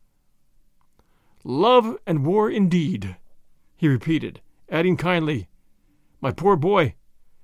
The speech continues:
I fear that you have fallen into great trouble." "Why, father?" I asked. "Is it wrong that we should love each other?" "Not wrong, but in the circumstances, quite natural.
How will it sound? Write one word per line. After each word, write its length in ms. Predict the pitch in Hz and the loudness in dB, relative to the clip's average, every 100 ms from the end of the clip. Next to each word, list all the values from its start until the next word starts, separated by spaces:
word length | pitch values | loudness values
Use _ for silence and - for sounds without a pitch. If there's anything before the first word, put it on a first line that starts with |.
| - - | -18 -10
I 60 | |
fear 180 | 131 220 190 | -6 -2 0
that 160 | 175 | 0
you 60 | 202 | 0
have 120 | 156 | 0
fallen 300 | 175 185 202 | 0 0 0
into 160 | 170 135 | 0 -2
great 260 | 139 220 | 0 -2
trouble." 500 | - 208 135 87 107 _ _ _ _ _ _ _ _ _ _ | -2 -6 -6 -8 -14 _ _ _ _ _ _ _ _ _ _
"Why, 220 | - 269 180 | 0 4 4
father?" 480 | 123 131 - 92 _ _ _ | 2 -2 -6 -16 _ _ _
I 160 | 127 127 | -2 0
asked. 320 | 131 107 - - - - | -2 -8 -18 -20 -14 -6
"Is 100 | 170 | -4
it 80 | 180 | -4
wrong 320 | 123 143 202 | -2 0 0
that 80 | 180 | -2
we 120 | 175 | -4
should 160 | 170 | -4
love 180 | 139 185 | -2 0
each 120 | 208 | 0
other?" 300 | 202 233 214 - - - - _ _ _ _ _ _ _ _ _ _ _ _ - | -2 -2 -4 -6 -20 -20 -20 _ _ _ _ _ _ _ _ _ _ _ _ -6
"Not 260 | 120 175 196 | 2 4 6
wrong, 440 | 208 262 143 117 85 - - - | 6 6 4 2 -4 -14 -16 -4
but 220 | 170 - | -4 -2
in 120 | 170 | 0
the 60 | 160 | 0
circumstances, 800 | 139 247 165 151 170 156 151 - - - - - _ | 0 -4 -4 0 0 0 -4 -6 -18 -20 -20 -20 _
quite 260 | - 214 156 | -2 0 2
natural. 540 | 196 214 - 110 - | 2 0 -4 -12 -16